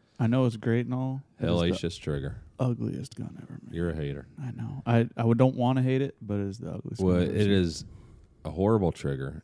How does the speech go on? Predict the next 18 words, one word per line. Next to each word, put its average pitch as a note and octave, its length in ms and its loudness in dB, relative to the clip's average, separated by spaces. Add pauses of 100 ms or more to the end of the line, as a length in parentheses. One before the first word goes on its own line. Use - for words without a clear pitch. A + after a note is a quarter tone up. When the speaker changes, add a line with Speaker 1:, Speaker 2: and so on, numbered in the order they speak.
Speaker 2:
It D#2 160 0
is D2 200 0
very F2 360 0
seventies C2+ 540 -6
looking, D2+ 400 -10 (180)
hence - 320 -10
the - 100 -12
name. C2+ 280 -10 (1040)
And, D2 480 0 (180)
um, C2+ 540 -4 (1120)
'Cause E2+ 80 -4
that, A#2+ 200 0 (180)
that A#2 80 2
was F3 160 2
a, E2+ 120 0 (600)
was G2 100 -2
it - 140 -2
blowback? B2 500 -2